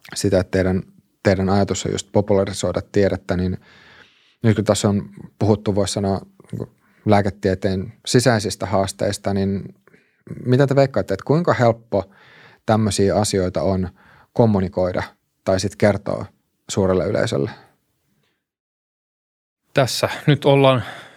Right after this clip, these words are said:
Speaker 2: yritetty, ja siis hyvin haastavaa se on, ne menee hyvin teknisiksi. Eli, eli se, mitä itse tiedän, on melkoinen, niin kuin, melko lailla pintaraapasu siitä, että, että monet niistä, jotka on näitä pohtimassa, ovat tilastotieteilijöitä juuri sen takia, että he pystyvät ymmärtämään oikeasti niitä, että mitä täällä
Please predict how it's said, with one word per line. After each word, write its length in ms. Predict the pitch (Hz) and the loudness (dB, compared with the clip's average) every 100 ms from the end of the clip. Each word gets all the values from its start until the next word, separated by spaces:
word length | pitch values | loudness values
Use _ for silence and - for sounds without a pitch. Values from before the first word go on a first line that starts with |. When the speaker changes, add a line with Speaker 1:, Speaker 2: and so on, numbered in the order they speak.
| - | -2
Speaker 2:
yritetty, 520 | 139 135 120 - 135 | 2 2 -2 -6 -2
ja 180 | 123 127 | -2 -2
siis 300 | 139 127 - | -4 -2 0
hyvin 240 | 147 117 | 2 2
haastavaa 600 | 107 160 113 - 110 107 | 2 2 2 -2 0 0
se 140 | 98 110 | 0 -2
on, 160 | 104 | -2
ne 60 | 107 | -2
menee 280 | 113 107 98 | 0 0 -2
hyvin 220 | 110 95 | -4 0
teknisiksi. 760 | 175 - 147 127 131 - - - _ _ - - | 0 2 2 2 0 -2 -8 -10 _ _ -20 -6
Eli, 260 | 113 107 113 | -2 0 0
eli 300 | 113 110 107 | 0 0 -2
se, 220 | - 120 113 - - | -2 -2 -2 -6 -8
mitä 220 | 110 104 | -2 2
itse 320 | 131 120 - | 2 0 -4
tiedän, 420 | - 123 110 104 | -2 0 0 0
on 140 | 107 - - - | -4 -6 -12 -8
melkoinen, 520 | 117 104 110 107 104 | -6 -6 -6 -6 -6
niin 100 | 110 | -8
kuin, 240 | 104 117 117 - - | -8 -10 -14 -10 -4
melko 260 | 110 107 | -2 0
lailla 160 | 98 101 | 0 0
pintaraapasu 1000 | 165 151 131 120 - - 123 117 123 117 | 0 2 2 -2 -4 2 2 2 -2 -6
siitä, 380 | - 107 98 101 | -4 -2 0 -2
että, 160 | 101 - _ _ _ | -2 -12 _ _ _
että 140 | 117 123 | -2 0
monet 260 | 110 95 | 0 0
niistä, 260 | 123 110 120 | -2 -2 -2
jotka 240 | 107 - 110 | -2 0 0
on 120 | 117 | 0
näitä 280 | 127 113 107 | -4 -4 0
pohtimassa, 640 | 123 120 - 107 98 - | 2 2 0 -6 -6 -4
ovat 240 | 113 123 - | -4 -4 -2
tilastotieteilijöitä 1000 | 139 104 - 110 - 101 - 104 101 104 | 0 0 -2 -10 -12 -12 -8 -8 -8 -6
juuri 220 | 104 101 | -6 -6
sen 160 | 98 101 | -6 -8
takia, 220 | 98 - | -6 -6
että 80 | 98 | -6
he 40 | - | -6
pystyvät 340 | 107 - 107 | -8 -4 -2
ymmärtämään 520 | 101 98 - 101 101 | 0 -2 -4 -4 -2
oikeasti 400 | 101 98 101 - | -2 -4 -6 -6
niitä, 280 | 107 104 98 | -4 -2 -2
että 120 | 101 | -4
mitä 200 | 107 107 | -4 -4
täällä 220 | 104 104 | -2 -4